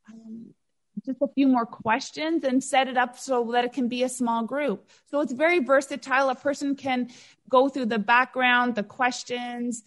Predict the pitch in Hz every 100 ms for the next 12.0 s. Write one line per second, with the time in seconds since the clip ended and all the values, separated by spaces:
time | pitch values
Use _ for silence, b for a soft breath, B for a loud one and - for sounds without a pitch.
0 | _ - 220 214 214 226 247 - 262 247
1 | 240 226 214 - 233 240 247 240 240 226
2 | 247 240 247 240 202 233 226 262 269 240
3 | 240 233 - 226 226 226 226 269 320 b
4 | b - 277 277 277 262 - 247 269 277
5 | 269 254 254 254 220 247 226 254 - 240
6 | 240 226 214 214 - - 254 277 311 285
7 | 226 240 240 - 214 214 226 240 254 269
8 | - 320 240 247 254 240 233 214 - 233
9 | 226 247 254 269 240 233 240 233 233 233
10 | - - - 269 277 277 240 202 220 262
11 | 240 240 240 240 202 208 240 254 285 320